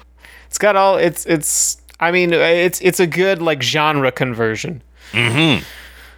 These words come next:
Speaker 1: Where, you know, it has all the elements that make me go, "Ah, mariachi." And, and replaces the pieces of the original with those without being,
Speaker 2: Yeah.
Speaker 1: like, t-, so out there.
Speaker 2: Yeah, exactly. It's, yeah, it's not outlandish,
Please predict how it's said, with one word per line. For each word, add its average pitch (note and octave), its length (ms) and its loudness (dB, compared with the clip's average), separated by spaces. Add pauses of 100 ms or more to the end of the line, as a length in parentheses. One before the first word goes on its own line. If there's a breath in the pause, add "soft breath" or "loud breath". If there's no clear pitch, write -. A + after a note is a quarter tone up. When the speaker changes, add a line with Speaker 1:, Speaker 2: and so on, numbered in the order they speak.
(680 loud breath)
Speaker 1:
Where, C#3 240 2
you D3 120 2
know, C#3 100 2
it C3+ 80 2
has D3+ 260 0
all D3 140 0
the C3+ 140 2
elements B2 500 0
that B2 160 -2
make B2+ 160 0
me C3 140 -2
go, B2 200 2
"Ah, D3+ 480 2
mariachi." B2 800 -2 (720)
And, C#3 300 -2
and C#3+ 280 0
replaces C3 680 0
the B2 320 0 (540)
pieces C3+ 420 0
of A2+ 100 -2
the A#2+ 120 0
original A#2 360 -2
with A2 140 -4
those - 340 -4 (540)
without C3 340 0
being, A#2 240 0
Speaker 2:
Yeah. A2+ 60 -4
Speaker 1:
like, A2 220 -2 (140)
t-, - 140 -6
so A2+ 320 -2
out G#2+ 240 -2
there. C3 260 -10 (1800 loud breath)
Speaker 2:
Yeah, G#2+ 160 -2
exactly. G2 480 -4
It's, - 180 -8
yeah, F#2+ 140 0
it's - 120 -6
not B2+ 180 0
outlandish, B2 600 -2